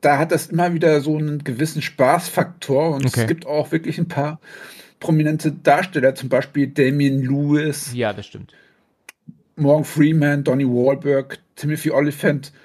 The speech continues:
Speaker 1: Thomas Jane. Aber
Speaker 2: Ja.
Speaker 1: im Prinzip ist das es, wenn du da noch einen Alien reinpacken würdest, wenn du diesen Film komprimieren würdest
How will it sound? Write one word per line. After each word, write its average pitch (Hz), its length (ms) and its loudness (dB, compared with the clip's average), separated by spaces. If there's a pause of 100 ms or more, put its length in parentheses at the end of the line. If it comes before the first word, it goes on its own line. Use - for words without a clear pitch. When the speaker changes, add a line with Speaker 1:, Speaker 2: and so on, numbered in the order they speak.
(300)
Speaker 1:
Thomas 185 440 -2
Jane. 143 420 2 (300)
Aber 135 140 0
Speaker 2:
Ja. 175 180 4
Speaker 1:
im 233 200 -2
Prinzip 202 840 -4 (180)
ist - 340 0
das - 380 -4 (1000)
es, - 480 0 (640)
wenn 190 240 2
du 226 60 -2
da 196 280 0
noch 196 360 -4 (200)
einen 160 220 2
Alien 208 320 2
reinpacken 160 500 -2
würdest, 185 280 0
wenn 175 120 0
du 175 60 -6
diesen 175 400 -2
Film 185 260 -2
komprimieren 180 840 0
würdest - 720 -2